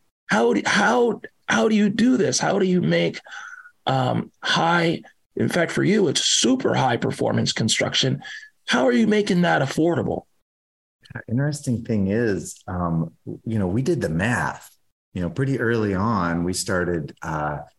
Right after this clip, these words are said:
Speaker 2: doing energy calculations on our houses and figuring out, okay, how many, you know, B T Us is this gonna use if we use this window or this wall or whatever? And so we did the math on it,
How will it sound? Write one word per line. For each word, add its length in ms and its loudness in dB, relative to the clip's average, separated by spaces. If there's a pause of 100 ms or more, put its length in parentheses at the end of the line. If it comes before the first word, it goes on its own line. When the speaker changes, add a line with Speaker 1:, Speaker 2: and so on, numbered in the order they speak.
(160)
Speaker 2:
doing 240 -4
energy 320 -2
calculations 880 -4
on 140 -2
our 100 -2
houses 640 -2
and 180 -6
figuring 460 -2
out, 300 -2
okay, 340 -4
how 180 -6
many, 440 -2 (360)
you 120 -4
know, 160 -2
B 200 -4
T 200 -6
Us 400 -2
is 160 -8
this 180 -4
gonna 220 -2
use 500 -2
if 160 -12
we 100 -4
use 220 -4
this 260 -6
window 480 0
or 140 -2
this 280 -4
wall 460 -2
or 120 -2
whatever? 500 -2 (360)
And 100 -6
so 80 -4
we 100 0
did 200 -2
the 80 -4
math 420 -2
on 240 -2
it, 160 -2